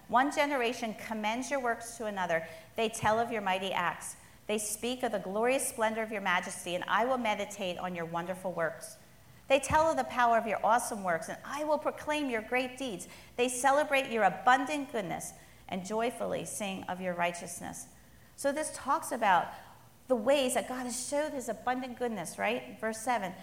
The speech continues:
"They celebrate your abundant goodness," and that we are, we are to praise God for his goodness. It, it gives all these different words to talk about how we speak about God and his goodness.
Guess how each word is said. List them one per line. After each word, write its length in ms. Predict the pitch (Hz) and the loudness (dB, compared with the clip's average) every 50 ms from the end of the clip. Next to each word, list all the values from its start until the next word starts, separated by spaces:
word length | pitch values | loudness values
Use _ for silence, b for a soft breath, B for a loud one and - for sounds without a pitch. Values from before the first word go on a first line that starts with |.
| B B B | B B B
"They 100 | 226 226 | -4 -4
celebrate 600 | - - - 285 285 294 311 294 - 254 214 175 | -4 -2 0 2 4 4 4 2 2 2 2 2
your 100 | 214 214 | 0 0
abundant 420 | 202 214 220 233 247 262 247 247 | 2 2 2 0 0 0 -4 -4
goodness," 400 | 247 233 226 202 170 165 - - - - - - B B B B B B B B | -4 -4 -4 -4 -4 -6 -6 -10 -14 -18 -20 -20 B B B B B B B B
and 100 | 214 220 | 0 2
that 160 | 226 208 208 214 | 2 2 2 2
we 160 | 277 285 320 | 0 2 2
are, 160 | 320 311 311 - - - - - - - | 2 0 0 -4 -10 -16 -18 -20 -14 -10
we 140 | 214 285 320 | -6 -4 -2
are 100 | 330 311 | -2 -2
to 160 | 320 - 302 262 | -4 -6 -10 -12
praise 460 | - - - - 262 311 370 453 - | -12 -12 -8 -4 -4 -2 -2 -4 -2
God 300 | - 220 190 180 185 190 | 2 4 4 4 4 2
for 100 | - 233 | -2 -6
his 220 | 208 220 233 220 - | -4 -4 -4 -6 -4
goodness. 420 | - 294 320 349 220 165 160 - - B B B B B B B B B | -4 -4 -2 -2 -2 -4 -4 -6 -10 B B B B B B B B B
It, 160 | - 240 - 226 | -2 -2 0 0
it 100 | 240 247 | 0 0
gives 160 | 269 226 - | 0 -2 2
all 180 | - - 277 | 4 4 4
these 200 | 349 381 339 349 | 4 4 2 -2
different 280 | - 311 - - 254 240 | -2 -2 -2 -2 -2 0
words 380 | 240 277 254 214 202 208 - - B B B | 2 4 4 4 2 0 -4 -10 B B B
to 80 | - 240 | -14 -8
talk 300 | - - 285 277 285 - | -2 0 2 2 2 0
about 220 | 262 247 220 214 | 0 2 2 4
how 100 | 247 226 | 4 2
we 140 | 214 214 226 | 2 2 0
speak 460 | - - - - - 254 254 240 - - | -2 -2 -4 -4 -4 -6 -6 -6 -6 -6
about 320 | 196 190 - 185 185 185 | -2 0 2 2 2 2
God 240 | - 175 175 175 170 | 0 2 2 2 0
and 100 | 170 - | -2 -4
his 160 | 202 185 180 | -6 -6 -8
goodness. 400 | 185 - 202 190 170 139 - - | -6 -6 -4 -4 -4 -4 -6 -8